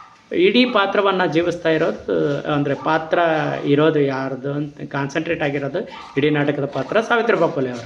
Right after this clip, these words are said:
ಬಗ್ಗೆ. ಆದ್ರೆ ಆ ಸಿಂಬಾಲಿಕ್ ಆಗಿರೋದೇ ಹೈಲೈಟ್ ಆಗಿ, ಆ, ಇರುವಂಥ ಪಾತ್ರನೇ ಅದು ಕುಬ್ಜ ಅಂತ ಅನ್ನಿಸುವಂಥ ರೀತಿನಲ್ಲಿ, ಆ, ಇಡೀ ನಾಟಕದ ರಚನೆ ಇದೆ.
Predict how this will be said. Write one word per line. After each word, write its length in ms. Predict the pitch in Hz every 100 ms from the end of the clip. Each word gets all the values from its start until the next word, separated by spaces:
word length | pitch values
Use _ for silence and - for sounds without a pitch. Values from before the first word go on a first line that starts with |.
| -
ಬಗ್ಗೆ. 280 | 113 - 117 - - - -
ಆದ್ರೆ 580 | 202 190 180 240 - -
ಆ 40 | 147
ಸಿಂಬಾಲಿಕ್ 600 | 156 151 226 269 262 247
ಆಗಿರೋದೇ 480 | 233 226 220 262 269
ಹೈಲೈಟ್ 440 | 226 233 226 220
ಆಗಿ, 600 | 185 143 135 190 262 - - - - - _ _ _ _ _ -
ಆ, 240 | 160 160 156 151 143 147
ಇರುವಂಥ 460 | 202 269 269 247 233
ಪಾತ್ರನೇ 840 | 226 208 214 214 214 220 208 - - - -
ಅದು 240 | 165 160
ಕುಬ್ಜ 420 | 165 220 214 160
ಅಂತ 320 | 226 220 202 202
ಅನ್ನಿಸುವಂಥ 680 | 180 175 170 156 151 139
ರೀತಿನಲ್ಲಿ, 720 | 143 135 131 131 131 131 190 147
ಆ, 480 | - - - 135 127
ಇಡೀ 280 | 135 151 175
ನಾಟಕದ 380 | 151 147 -
ರಚನೆ 360 | 127 120 - 123
ಇದೆ. 260 | 117 -